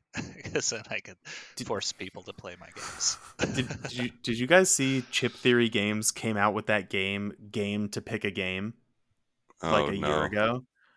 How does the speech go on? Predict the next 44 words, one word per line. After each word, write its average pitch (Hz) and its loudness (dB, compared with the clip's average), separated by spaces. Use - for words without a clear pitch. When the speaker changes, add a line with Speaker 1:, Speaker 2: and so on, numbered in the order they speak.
Speaker 2:
You, 120 2
Speaker 3:
Thank 92 0
Speaker 2:
you 123 4
literally 131 6
Speaker 3:
goodness. - -12
Speaker 2:
play 120 8
a 113 6
game 101 -2
to - -2
pick - -6
a 95 -4
game. 85 -12
It's 151 6
Speaker 3:
That's - 6
Speaker 2:
like 190 8
a 190 12
Speaker 3:
bad. 151 8
Speaker 2:
thirty-minute 160 8
game 98 2
to 143 0
pick 143 4
other 127 6
games 101 -2
or 107 0
something 113 4
like 98 -4
that. 95 -6
It's 113 -4
actually 117 2
kinda 107 -4
nuts. 95 -6
Uh, 98 -4
let 101 -6
me 104 -8
look 98 -10
it 95 -10
up 92 -10
to 90 -12
Speaker 1:
I 139 -8
Speaker 2:
Game 123 -8
to 107 -14
Pick 113 -8
a 110 -6
Game. 90 -16